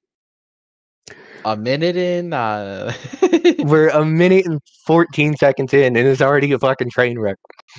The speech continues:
Speaker 2: All right.
Speaker 1: Yes.
Speaker 2: So, uh,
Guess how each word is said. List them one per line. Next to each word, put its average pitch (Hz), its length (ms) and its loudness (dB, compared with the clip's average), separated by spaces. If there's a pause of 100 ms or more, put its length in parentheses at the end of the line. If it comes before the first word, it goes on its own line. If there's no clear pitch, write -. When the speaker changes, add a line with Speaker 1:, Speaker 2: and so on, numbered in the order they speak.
(220)
Speaker 2:
All 117 180 -2
right. 139 220 0
Speaker 1:
Yes. - 1300 -20
Speaker 2:
So, 147 400 0 (600)
uh, 110 420 -2